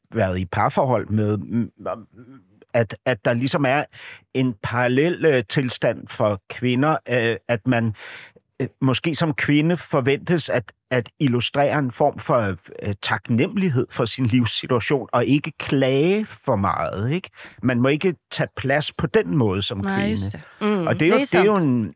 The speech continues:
Speaker 1: et dobbeltfænomen,
Speaker 2: Mm.
Speaker 1: ikke?
Speaker 2: Mm.
Speaker 1: At, at man som kvinde skal balancere mellem at, øh, at kunne illustrere sin svaghed, men ikke, øh, være, øh, skrøbelig heller på den måde, at man bliver, øh, plagsom.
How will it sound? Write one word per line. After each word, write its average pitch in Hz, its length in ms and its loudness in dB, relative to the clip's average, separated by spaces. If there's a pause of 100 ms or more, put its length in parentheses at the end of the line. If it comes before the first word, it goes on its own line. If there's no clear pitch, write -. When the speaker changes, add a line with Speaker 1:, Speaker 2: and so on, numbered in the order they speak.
(140)
Speaker 1:
et 131 200 -2
dobbeltfænomen, 123 880 2
Speaker 2:
Mm. 110 100 -2
Speaker 1:
ikke? 226 180 4
Speaker 2:
Mm. 269 60 4
Speaker 1:
At, 311 280 0
at 120 180 -2
man 117 200 2
som 117 220 -2
kvinde 139 340 2
skal - 200 -2
balancere 120 680 0
mellem 165 560 2 (480)
at, 117 220 0
øh, 123 100 4 (140)
at 123 220 -2
kunne 120 560 4
illustrere 131 500 0
sin 147 220 0
svaghed, 131 440 2
men 135 240 0
ikke, 165 400 2 (340)
øh, 117 320 2
være, 107 580 0
øh, 87 300 -2
skrøbelig 127 580 0
heller 135 260 2
på 139 140 -4
den 147 240 2
måde, 117 480 2
at 113 200 -2
man 110 300 0
bliver, 104 460 -2
øh, 98 320 -4 (580)
plagsom. 131 640 -2